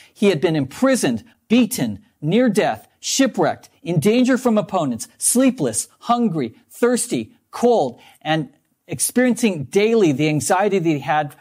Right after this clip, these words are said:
for the churches. Uh, Jesus, the,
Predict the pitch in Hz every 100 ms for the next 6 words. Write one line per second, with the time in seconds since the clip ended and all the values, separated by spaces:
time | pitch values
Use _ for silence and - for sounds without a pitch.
0 | _ - 156 151 143 - 190 175 107 -
1 | - _ _ _ _ _ _ _ _ -
2 | 135 143 208 254 226 - - _ _ -
3 | 143 175